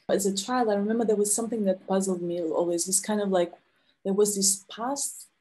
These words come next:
there was this seventies when I was born, but I know there was something that was, um, very beautiful. It was the revolution, and it was always, like, we celebrated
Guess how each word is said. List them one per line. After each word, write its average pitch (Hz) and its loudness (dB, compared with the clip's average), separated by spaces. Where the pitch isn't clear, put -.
there 190 -2
was 190 -4
this 190 0
seventies 226 -2
when 196 4
I 190 4
was 185 0
born, 233 0
but 185 0
I 190 6
know 202 6
there 190 6
was 190 0
something 196 0
that 175 0
was, - -4
um, 180 -4
very 180 6
beautiful. 262 2
It 175 -6
was 170 -4
the 170 -4
revolution, 226 2
and 185 -2
it 180 -2
was 180 -4
always, 190 0
like, 170 -2
we 196 2
celebrated 190 4